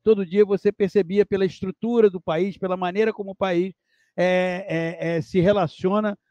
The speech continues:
com questões fundamentais para um bem viver da sociedade. Então, tivemos jogos interessantes, a afirmação da seleção de Marrocos, é, a Messi, Mbappé, é, mas esse aspecto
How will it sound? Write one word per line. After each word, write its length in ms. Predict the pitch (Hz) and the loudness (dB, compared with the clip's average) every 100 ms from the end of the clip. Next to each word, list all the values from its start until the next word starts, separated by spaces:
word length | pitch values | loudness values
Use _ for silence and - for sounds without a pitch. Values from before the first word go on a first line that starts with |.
| _ | _
com 140 | - 202 | -6 0
questões 420 | 202 - 214 202 | 0 0 -4 -4
fundamentais 880 | 208 208 208 262 240 185 185 214 190 | -8 -4 0 0 -2 -2 0 0 -2
para 120 | 233 | -6
um 120 | 208 | -2
bem 220 | 180 214 190 | 6 6 4
viver 400 | 185 143 185 180 | -4 2 2 4
da 120 | 185 | 0
sociedade. 640 | - 127 190 156 143 117 - - _ _ | -4 -6 -4 -2 -2 -4 -10 -20 _ _
Então, 180 | 269 - | 2 2
tivemos 420 | - 208 220 196 147 | -2 4 4 4 4
jogos 300 | 214 196 175 | 6 6 0
interessantes, 720 | 175 165 143 - 208 202 - _ _ | -4 -2 -2 -2 -4 -4 -10 _ _
a 100 | - | -4
afirmação 540 | 165 202 190 170 - 202 | -2 0 0 0 -2 -4
da 100 | 180 | -2
seleção 380 | 185 175 190 175 | -2 -2 -2 -4
de 60 | |
Marrocos, 680 | 165 139 156 196 180 175 160 _ _ _ 175 | -4 0 2 2 2 -4 -10 _ _ _ 0
é, 140 | 180 | 0
a 260 | 170 156 156 | 0 -2 -2
Messi, 720 | 165 196 208 190 - 175 - _ - | 2 2 2 0 -4 -8 -8 _ -2
Mbappé, 880 | 190 196 160 156 - 202 214 202 165 _ _ - | 0 0 -2 -2 4 8 10 8 2 _ _ 2
é, 640 | 170 170 170 165 165 175 | 4 4 0 -2 -2 -4
mas 680 | 180 196 190 185 202 180 - - | -6 2 4 4 0 -8 -14 2
esse 420 | 202 208 - 180 220 | 6 6 4 -10 -6
aspecto 760 | 160 - 190 190 - - 185 | -6 -2 2 2 2 -8 -14